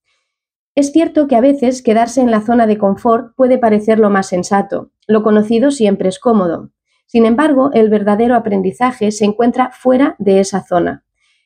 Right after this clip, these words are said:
El miedo suele ser la emoción que se encuentra justo en el borde de lo que nos resulta familiar, pero una vez que lo superas, tu capacidad para evolucionar y reinventarte en tu profesión crece exponencialmente.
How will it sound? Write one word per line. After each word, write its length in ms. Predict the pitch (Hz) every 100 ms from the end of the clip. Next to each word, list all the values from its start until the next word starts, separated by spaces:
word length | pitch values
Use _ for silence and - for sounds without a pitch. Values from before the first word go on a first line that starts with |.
| _
El 160 | 233
miedo 260 | 262 294 320
suele 260 | 285 262 262
ser 180 | 247
la 120 | 240 233
emoción 460 | 214 208 233 233
que 120 | 240
se 100 | 214
encuentra 640 | 202 202 220 226 208 196 -
justo 440 | - 285 277 277 247
en 120 | 202
el 120 | 196
borde 400 | 240 226 208 247
de 120 | 214 226
lo 120 | 220
que 100 | 220
nos 160 | 214
resulta 400 | 214 214 277 285
familiar, 640 | 277 220 196 202 180 175 _ _ _ _
pero 140 | 247 277
una 180 | 311
vez 360 | 285 302 - _ _
que 100 | 220
lo 100 | 214
superas, 580 | 214 208 247 220 233 _ _ _
tu 120 | 233
capacidad 540 | 233 220 214 226 294 285
para 160 | 262
evolucionar 580 | 233 220 208 214 214 233
y 80 | 220
reinventarte 760 | 208 208 196 196 196 254 247
en 80 | 214
tu 120 | 208
profesión 580 | 190 190 185 220 233 -
crece 340 | 220 220 220 233
exponencialmente. 1040 | - 196 190 185 175 185 185 175 156